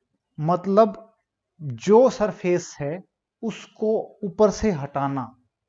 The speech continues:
मतलब जो जैसा है उसके ऊपर से जो परत है उनको हटाना।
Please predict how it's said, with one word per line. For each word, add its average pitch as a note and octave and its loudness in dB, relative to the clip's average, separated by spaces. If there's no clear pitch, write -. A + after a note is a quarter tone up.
मतलब D3+ -4
जो F#3 2
जैसा D#3 0
है D#3 -4
उसके G3+ -6
ऊपर F#3 -4
से G3 -6
जो G3 -8
परत F#3 -2
है F#3 -12
उनको F#3 -8
हटाना। A#2 -14